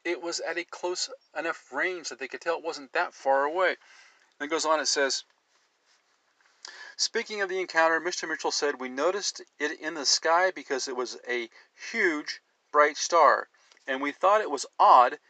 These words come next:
that there was a bright star during daytime.'" Yes, a bright star during daytime.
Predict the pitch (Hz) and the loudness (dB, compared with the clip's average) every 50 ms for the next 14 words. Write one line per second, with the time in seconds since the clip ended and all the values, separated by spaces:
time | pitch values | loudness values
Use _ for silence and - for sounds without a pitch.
0 | _ _ _ - 139 143 - 170 160 160 160 - 175 175 131 - 127 123 127 135 | _ _ _ -4 -2 -2 0 -2 -2 -2 -2 -2 -4 -4 0 2 4 4 4 2
1 | 139 - - - 127 117 117 127 131 127 _ _ _ _ _ _ - 135 143 147 | 0 -6 -4 -2 2 2 2 2 2 -2 _ _ _ _ _ _ -10 -8 -8 -8
2 | 151 143 - - _ _ _ _ _ - 143 151 151 156 156 - - 123 113 113 | -8 -12 -16 -20 _ _ _ _ _ -8 -6 -6 -6 -6 -10 -12 -12 -10 -8 -8
3 | 110 107 101 95 90 _ _ _ _ _ _ _ _ _ _ _ _ _ _ _ | -8 -10 -12 -14 -18 _ _ _ _ _ _ _ _ _ _ _ _ _ _ _
4 | - 123 127 120 107 - - - - - - _ _ _ _ _ _ 113 117 - | -4 -2 0 0 0 -2 -4 -8 -12 -12 -16 _ _ _ _ _ _ -14 -14 -14
5 | _ _ - 131 139 151 - - - - 139 131 135 135 127 110 117 123 123 123 | _ _ 0 2 2 2 0 -4 -6 -2 0 0 0 -2 -4 -6 -6 -6 -6 -6
6 | 120 - _ _ _ _ 127 127 135 139 131 - - 117 113 113 110 | -10 -14 _ _ _ _ -8 -6 -6 -8 -10 -10 -8 -8 -6 -8 -8